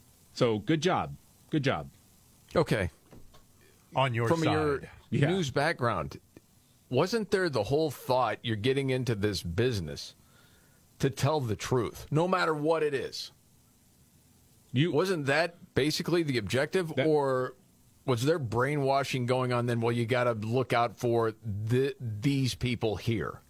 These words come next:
Speaker 1: Well, I, I don't know. I, I, I don't, I don't know how idealistic it, or I don't know if there ever really was a golden age of journalism, but, uh, I mean, the Pulitzer Prize is named after a guy who notoriously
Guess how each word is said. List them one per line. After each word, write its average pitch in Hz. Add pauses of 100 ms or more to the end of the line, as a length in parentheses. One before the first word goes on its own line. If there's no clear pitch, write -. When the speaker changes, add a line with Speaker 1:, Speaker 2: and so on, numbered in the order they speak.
(320)
Speaker 1:
Well, 120
I, 120
I -
don't 104
know. 92
I, 98 (200)
I, 95 (380)
I 151
don't, 131
I 131
don't 127
know 117
how 90 (160)
idealistic 104
it, 85
or 101
I 110
don't 123
know 110
if 104
there 95
ever 98
really 98
was 95
a 101
golden 95
age 92
of 80
journalism, 104 (680)
but, 95 (320)
uh, 90 (200)
I 98
mean, 98
the 85
Pulitzer 120
Prize 101
is 85
named 95
after 90
a 82
guy 92
who 90
notoriously 95